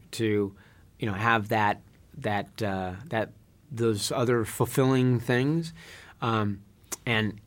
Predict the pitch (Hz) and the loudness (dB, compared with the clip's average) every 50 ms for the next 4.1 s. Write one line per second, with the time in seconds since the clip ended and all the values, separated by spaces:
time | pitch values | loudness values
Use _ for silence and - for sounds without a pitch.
0 | - - - 143 139 131 - 139 117 104 - 131 127 - 135 123 113 107 110 - | -16 -4 0 0 0 2 0 0 -2 0 -2 -2 -4 -2 0 0 0 -2 -2 0
1 | - 117 113 107 107 104 98 92 107 98 95 95 95 95 95 95 95 95 95 95 | 0 0 2 0 0 -2 -2 -4 -4 -4 -4 -4 -4 -4 -4 -4 -4 -4 -4 -6
2 | 92 92 92 - - - 110 104 101 98 101 98 92 92 92 90 - 104 101 98 | -6 -8 -10 -12 -10 -6 -4 -2 -2 -2 -2 -2 -4 -6 -8 -8 -8 -6 -6 -6
3 | 95 95 90 90 87 90 92 90 - - - - - - - - - 104 95 90 | -4 -4 -6 -6 -6 -8 -10 -14 -14 -18 -20 -20 -20 -20 -20 -12 -8 -8 -6 -6
4 | 87 90 | -8 -10